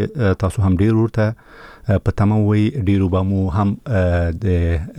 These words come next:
په دغو انتخاباتو کې خپلې رایې کارولې وي او رایې مو هم تقریبا څو میاشتې قرنطین وي، یعنې په دې معنی چې نتیجه تر پرونه پورې معلومه نه وه.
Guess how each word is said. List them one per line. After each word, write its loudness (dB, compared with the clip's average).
په 2
دغو 0
انتخاباتو -2
کې -8
خپلې 0
رایې 2
کارولې 2
وي 2
او 2
رایې 2
مو 0
هم 2
تقریبا 0
څو -2
میاشتې 0
قرنطین 0
وي، 0
یعنې 0
په -4
دې 2
معنی 2
چې -8
نتیجه 0
تر -2
پرونه 2
پورې -2
معلومه 2
نه 2
وه. 0